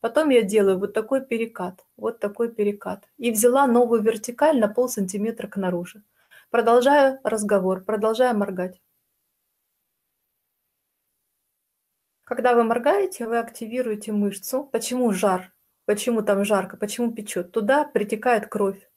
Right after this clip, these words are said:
А мы ещё в правильном позиции удерживаем эту мышцу.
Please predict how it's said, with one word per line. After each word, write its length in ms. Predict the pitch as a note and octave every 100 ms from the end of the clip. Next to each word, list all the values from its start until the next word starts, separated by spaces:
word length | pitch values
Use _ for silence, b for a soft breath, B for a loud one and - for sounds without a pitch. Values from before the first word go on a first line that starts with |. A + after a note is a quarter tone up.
| _ _ _ _ _ _ _ _ _ _ -
А 60 | A3+
мы 180 | C4
ещё 240 | B3+ A#3+ A3+
в 80 | A3
правильном 460 | B3 A#3+ A3 G#3
позиции 500 | G#3+ G#3+ B3+ B3+ G#3+
удерживаем 680 | G3 G3+ G3 G3 F#3 G3+ G3+
эту 180 | G#3+ A#3+
мышцу. 480 | A#3 B3+ - C#4+